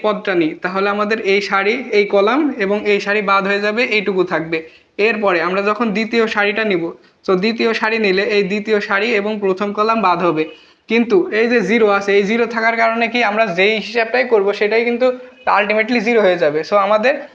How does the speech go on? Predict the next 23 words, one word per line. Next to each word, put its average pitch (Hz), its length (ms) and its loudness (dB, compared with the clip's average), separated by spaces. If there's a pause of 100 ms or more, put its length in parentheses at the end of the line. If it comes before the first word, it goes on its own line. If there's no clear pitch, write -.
(140)
শুধু 226 300 -2
এইটা 233 260 2
নিলেই 220 280 2
হচ্ছে, 185 260 0 (120)
এই 220 80 2 (100)
তিনটা 226 260 -2
নিলে 226 300 -2
যাই 196 320 4
হবে, 226 240 2
তার 214 220 2
সাথে 220 180 0
জিরো 202 260 2
গুণ 190 180 -4
থাকার 202 340 -2
কারণে 220 260 0
কিন্তু 240 200 -2 (100)
জিরোই 202 280 4
হয়ে 170 160 2
যাবে। 165 160 2 (480)
So, - 100 -8
আমরা 202 180 2
কি 226 140 -2
করব? 226 220 0